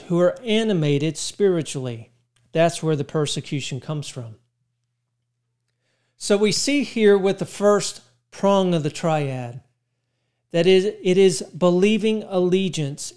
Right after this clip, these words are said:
in the midst of opposition, in the midst of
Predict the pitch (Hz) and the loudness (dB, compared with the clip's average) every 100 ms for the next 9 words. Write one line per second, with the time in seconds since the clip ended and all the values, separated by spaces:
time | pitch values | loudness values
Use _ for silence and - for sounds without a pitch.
0 | - 185 170 160 165 190 185 - 202 165 | -6 -2 0 2 2 0 -2 -10 -6 -2
1 | 160 160 160 135 151 - 135 117 - _ | 0 -2 -4 -4 -4 -4 -6 -12 -18 _
2 | _ _ _ _ _ _ _ _ 180 185 | _ _ _ _ _ _ _ _ 0 2
3 | 180 196 233 - - 196 185 135 | 4 2 0 -4 -4 0 0 -2